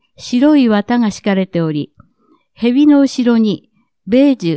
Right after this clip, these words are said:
ュ五個、白二個、赤一個の削り花が並んでいます。蛇の右端に金銀の水引き細工が置かれています。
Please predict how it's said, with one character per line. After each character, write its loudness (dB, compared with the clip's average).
ュ -20
五 -4
個、 -6
白 -2
二 -4
個、 -6
赤 -2
一 -4
個 0
の 0
削 -2
り 2
花 0
が 2
並 0
ん -2
で -4
い -2
ま -4
す。 -20
蛇 2
の 4
右 4
端 -2
に -4
金 4
銀 4
の 0
水 0
引 -10
き -2
細 -2
工 -6
が -2
置 -10
か -4
れ -6
て -6
い -2
ま -4
す。 -20